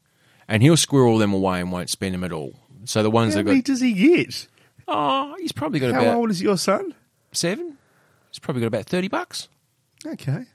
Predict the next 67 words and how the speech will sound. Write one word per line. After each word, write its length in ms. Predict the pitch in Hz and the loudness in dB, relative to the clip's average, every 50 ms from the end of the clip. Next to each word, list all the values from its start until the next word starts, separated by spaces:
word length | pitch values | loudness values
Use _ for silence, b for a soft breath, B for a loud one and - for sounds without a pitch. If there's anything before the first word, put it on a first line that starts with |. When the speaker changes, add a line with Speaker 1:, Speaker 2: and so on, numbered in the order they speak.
| _ _ _ - | _ _ _ -4
Speaker 1:
No, 140 | 247 208 170 | -2 0 0
it's, 120 | 156 156 | 0 -2
he's 200 | - 240 202 185 | -4 -8 -8 -4
not 260 | 208 233 135 90 - 131 | -4 -4 -4 -4 0 2
raking 280 | 127 123 117 - 104 104 | 4 4 4 2 0 -2
it 100 | 107 139 | 0 0
in. 140 | 147 107 101 | 0 -2 -2
He's 100 | 107 123 | 0 4
not 100 | - 294 | 4 6
Speaker 2:
<laughs> 20 | |
I'm 40 | 254 | 6
Speaker 1:
gonna, 200 | 269 233 202 - | 8 8 8 6
Speaker 2:
just 180 | - - - - | 6 4 4 4
wondering, 220 | 220 247 220 185 | 2 2 2 2
Speaker 1:
it's 60 | 185 233 | 0 0
Speaker 2:
what, 60 | 262 | 2
Speaker 1:
not 60 | 220 | 2
Speaker 2:
he 60 | 185 214 | 2 2
got 80 | 147 | 0
slave 440 | - - - - 139 147 165 160 131 | 0 0 0 2 4 4 6 6 4
labour 320 | 120 120 131 170 220 226 - | 4 4 2 2 4 4 4
or 40 | - | 6
something 280 | - - 139 123 127 | 6 6 4 6 6
Speaker 1:
<laughs> 0 | |
He's, 80 | 117 117 | 4 6
Speaker 2:
going 120 | 117 110 | 6 6
on 80 | 113 120 107 | 6 6 6
Speaker 1:
he's 120 | 107 107 98 | 4 4 2
Speaker 2:
over 20 | |
there? 260 | 92 98 98 95 87 b b b b b b _ - | 0 0 0 0 -2 b b b b b b _ -6
Speaker 1:
No, 260 | 139 135 123 190 208 | -2 0 0 0 0
but, 240 | - 233 220 - 240 | 0 -4 -4 -4 -4
like, 160 | 233 233 139 | -2 0 0
Speaker 2:
On 80 | 131 | 2
the 60 | 123 117 | 2 2
Speaker 1:
he, 60 | 117 | 4
Speaker 2:
Mather 300 | 123 123 120 117 117 110 | 4 4 4 4 4 2
Speaker 1:
he's, 100 | - 202 | 4 6
Speaker 2:
farm? 320 | 127 127 127 147 175 202 254 | 8 8 10 8 8 8 8
Speaker 1:
yeah. 840 | - - 233 240 226 - - 208 226 - - 233 196 - - - - - - | 6 8 8 8 8 8 8 6 6 8 8 8 8 8 6 4 0 -2 -4
<laughs> 140 | - - 107 | -6 0 4
Down 260 | 117 120 135 165 143 | 4 6 6 4 2
on 80 | 123 | 0
the 60 | 113 98 | -2 0
Mather 220 | 104 123 139 - - - | 0 0 -2 -2 -4 -4
farm. 500 | - 170 151 131 110 98 85 69 69 80 B B B B B B B B B | 0 2 2 4 2 2 0 -4 -6 -10 B B B B B B B B B
No, 240 | - - 320 330 - | -4 0 0 2 2
the 80 | 330 - | 2 2
Speaker 2:
Bring 180 | - 170 - | 2 4 4
Speaker 1:
boy's 80 | 311 185 | 6 4
Speaker 2:
that 120 | 165 143 | 4 4
cutting, 260 | - 170 160 - 127 | 4 2 2 2 2
boy. 280 | 113 123 156 190 190 160 | 4 6 8 8 8 8
Speaker 1:
<laughs> 480 | 147 - 202 220 214 196 214 208 208 208 | 6 8 8 10 10 10 10 10 8 6
he's 140 | 247 226 - | 4 4 4
got 200 | - 196 165 - | 4 2 2 2
some, 300 | - - 139 127 117 110 | 2 2 4 4 4 4
uh, 160 | 104 104 104 b b b b b b | 2 2 0 b b b b b b
he's 120 | 359 349 | -2 0
got 180 | - - 135 - | 2 2 2 4
jobs. 340 | - - 127 - - 320 - | 4 4 4 4 2 -2 -4
He 80 | - | -2
got 160 | 330 214 156 139 | -2 -2 -2 -2
jobs, 340 | - - 131 190 262 269 | -2 -2 -2 -2 -2 -4
and 80 | 214 208 | -2 -2
he, 140 | 196 170 - | -2 -2 0
and 320 | - 147 147 143 143 - | 2 2 4 4 2 0